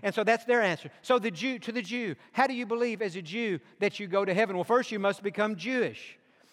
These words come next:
And then you must keep the teachings of the law as revealed in the Old Testament. And so they would just say their Bible. And so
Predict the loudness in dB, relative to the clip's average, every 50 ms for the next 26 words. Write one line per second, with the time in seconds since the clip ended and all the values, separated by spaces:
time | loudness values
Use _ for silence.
0 | -4 0 2 2 2 2 2 4 4 4 4 2 0 -6 -12 -20 -14 -8 -4 -2
1 | 0 2 4 4 4 2 0 -6 -6 -2 -2 -2 0 0 -2 -4 -2 0 -2 -2
2 | 0 -2 -4 -2 0 0 0 0 0 4 6 6 6 8 6 6 4 2 -2 -8
3 | -16 -20 -4 0 0 0 2 0 -4 -2 2 4 4 4 4 2 0 0 2 2
4 | 2 0 0 0 0 0 0 0 -6 -10 -8 -6 -6 -6 -6 -2 -2 -2 -2 -2
5 | -2 -6 -6 0 2 2 2 2 2 0 2 4 4 4 6 4 2 0 -4 -8
6 | -10 -14 -20 -20 -20 -6 -2 -2 -2 2 2 4 6 6 4 4